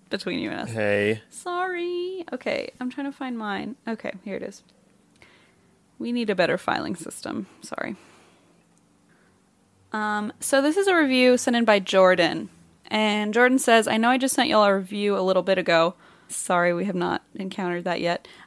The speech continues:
Speaker 1: Uh, "but when I saw this, I knew y'all had to see it right away.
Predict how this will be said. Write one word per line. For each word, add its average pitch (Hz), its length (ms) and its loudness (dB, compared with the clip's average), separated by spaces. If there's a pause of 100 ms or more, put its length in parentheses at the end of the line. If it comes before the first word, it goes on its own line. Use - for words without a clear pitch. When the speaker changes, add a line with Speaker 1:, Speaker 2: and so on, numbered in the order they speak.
(120)
Speaker 1:
Uh, 202 420 10
"but 208 100 4
when 220 140 4
I 220 80 4
saw 254 180 4
this, 254 160 2
I 240 60 0
knew 214 140 -2
y'all 196 200 4
had 208 160 -4
to 214 60 -4
see 190 180 -4
it 180 80 0
right 175 160 2
away. 185 420 0